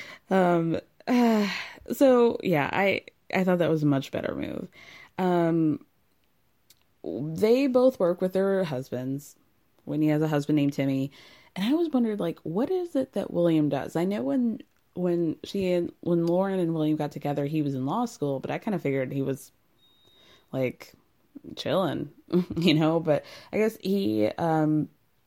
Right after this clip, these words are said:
is her lawyer, that he initially was working for, like, a bunch of different brands and people, but then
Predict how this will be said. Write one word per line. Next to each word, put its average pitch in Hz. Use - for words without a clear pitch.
is 151
her 175
lawyer, 156
that 147
he 165
initially 180
was 151
working 175
for, 156
like, 151
a 160
bunch 180
of 170
different 160
brands 143
and 139
people, 147
but 143
then 143